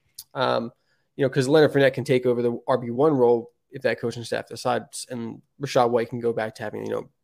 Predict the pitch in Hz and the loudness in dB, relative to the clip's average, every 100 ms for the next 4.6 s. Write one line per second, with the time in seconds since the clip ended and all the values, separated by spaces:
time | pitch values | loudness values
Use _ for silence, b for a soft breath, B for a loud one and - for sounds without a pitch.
0 | - - 120 - 117 - 107 113 139 104 | -16 -8 -8 -6 -8 -8 -10 -4 -2 -4
1 | 127 _ b b b b b _ _ - | -8 _ b b b b b _ _ -6
2 | 117 135 120 - _ _ - 165 131 226 | -6 -4 -8 -10 _ _ 2 2 6 6
3 | 185 127 131 117 - 120 - 185 - B | 6 0 -4 -8 -8 -10 -8 -8 -10 B
4 | B B 156 160 151 | B B 0 2 0